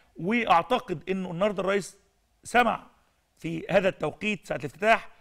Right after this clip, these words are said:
عرض من المسؤولين، وهنعمل مركز علمي وعملنا كذا وكذا.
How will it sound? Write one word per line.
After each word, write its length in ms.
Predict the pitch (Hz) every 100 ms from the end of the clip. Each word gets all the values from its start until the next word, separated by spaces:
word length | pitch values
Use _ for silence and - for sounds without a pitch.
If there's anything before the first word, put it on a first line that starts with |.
| _ _ _ -
عرض 380 | 185 208 143 143
من 220 | 160 190
المسؤولين، 760 | 160 143 - 151 202 240 208 -
وهنعمل 600 | - 135 196 190 190 175 - _ _
مركز 380 | 156 180 165 131
علمي 460 | 151 220 214 214 214
وعملنا 560 | - - 147 185 175
كذا 340 | 151 180 185 208
وكذا. 400 | 170 214 208